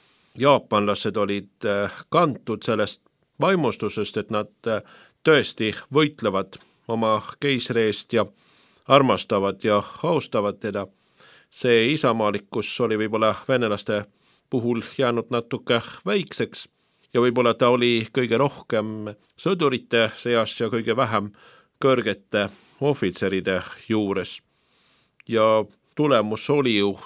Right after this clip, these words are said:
nii nagu me kõik teame, Vene impeeriumi jaoks tõesti katastroofiline ja Mannerheimi suhtes on mõned olnud väga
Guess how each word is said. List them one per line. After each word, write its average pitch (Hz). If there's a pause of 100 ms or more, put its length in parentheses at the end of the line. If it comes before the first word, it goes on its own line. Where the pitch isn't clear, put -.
nii 117
nagu 110
me 117
kõik 120 (140)
teame, 123 (640)
Vene 131
impeeriumi 107
jaoks 101 (300)
tõesti 110 (520)
katastroofiline 110 (540)
ja 104 (920)
Mannerheimi 113
suhtes 131
on 107
mõned 120
olnud 107
väga 120